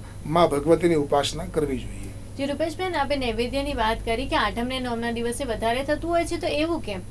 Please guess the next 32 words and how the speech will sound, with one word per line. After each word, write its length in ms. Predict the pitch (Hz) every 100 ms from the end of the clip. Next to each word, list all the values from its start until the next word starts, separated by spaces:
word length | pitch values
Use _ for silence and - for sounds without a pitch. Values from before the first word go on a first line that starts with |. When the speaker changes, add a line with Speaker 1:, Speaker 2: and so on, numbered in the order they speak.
| - - -
Speaker 2:
એટલું 240 | 269 311 349
બધું 200 | 349 330
મહત્વ 260 | 339 339
આઠમ 440 | 311 220 226 330 359
અને 120 | 359
નોમના 360 | 339 330 320 330
દિવસે 420 | 311 302 285 202
જ 120 | - -
કેમ? 120 | 190 - - - - - - - -
Speaker 1:
નૈવેદ્યની 760 | 151 151 156 180 202 190 214 208
જ્યારે 180 | 202 202
આપણે 200 | 202 185
વાત 260 | 180 180
કરીએ 280 | - 190 208
છીએ, 200 | 185 151
ત્યારે 640 | 151 156 160 175 180 180 180 - - - - - -
મા 160 | 160 160
ભગવતીના 680 | 135 139 170 175 180 180
જે 160 | 175 175
નવ 220 | 156 165
સ્વરૂપ 360 | 160 156 165 151 - - - 151
અને 400 | 165 170 170 165
નવ 220 | 156 180
સ્વરૂપની 500 | - 160 170 170 165
અંદર 320 | 170 175 160 143 - - - - -
પ્રતિવર્ષ 640 | 190 240 214 165 147 160
જે 640 | 165 160 180 196 196 196 196 - - - -
આપણી 240 | 170 190 180
ગામડાઓની 640 | 160 160 175 196 190 190
જે 100 | 190
પરંપરા 500 | 180 170 165 151 147
હોય, 240 | 135 127